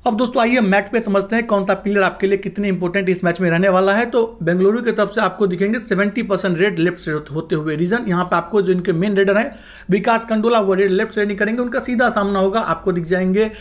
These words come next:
राइट कॉर्नर पे सुनील के साथ। और ये जो पोजीशन है, मुझे लगता नहीं ये टीम जो है ये लेफ्ट कवर वाला पोजीशन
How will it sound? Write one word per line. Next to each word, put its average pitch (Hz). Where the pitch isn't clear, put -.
राइट 220
कॉर्नर 185
पे 175
सुनील 196
के 202
साथ। 233
और 196
ये 214
जो 226
पोजीशन 202
है, 220
मुझे 196
लगता 202
नहीं 214
ये 220
टीम 208
जो 202
है 220
ये 214
लेफ्ट 220
कवर 214
वाला 202
पोजीशन 196